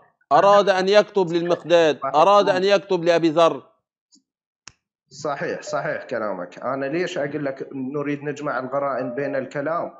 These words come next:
Speaker 2: ونطلع النتيجة؟ أنت موافق معي أم لا؟
Speaker 1: لا، هي المسألة مش كلها مسألة قرائن. قرائن يبقى ما
Speaker 2: هو
Speaker 1: عندكش حديث صحيح بذلك.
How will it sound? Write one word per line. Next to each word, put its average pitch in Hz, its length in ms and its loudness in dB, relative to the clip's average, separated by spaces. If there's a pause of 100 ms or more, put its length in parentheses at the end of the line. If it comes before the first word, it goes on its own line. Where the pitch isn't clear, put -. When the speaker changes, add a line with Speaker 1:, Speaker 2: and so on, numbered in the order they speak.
(240)
Speaker 2:
ونطلع 180 440 -6
النتيجة؟ 131 760 -8
أنت 160 140 -10
موافق 160 440 -4
معي 170 360 -4
أم 139 100 -4
لا؟ 117 260 -4
Speaker 1:
لا، 240 220 2
هي 202 200 4
المسألة 190 440 -2
مش 190 160 -4
كلها 202 300 0
مسألة 180 480 0
قرائن. 147 460 2
قرائن 226 500 4
يبقى 175 280 0
ما 147 80 0
Speaker 2:
هو 151 40 2
Speaker 1:
عندكش 170 460 0
حديث 170 400 0
صحيح 196 440 -6
بذلك. 143 500 2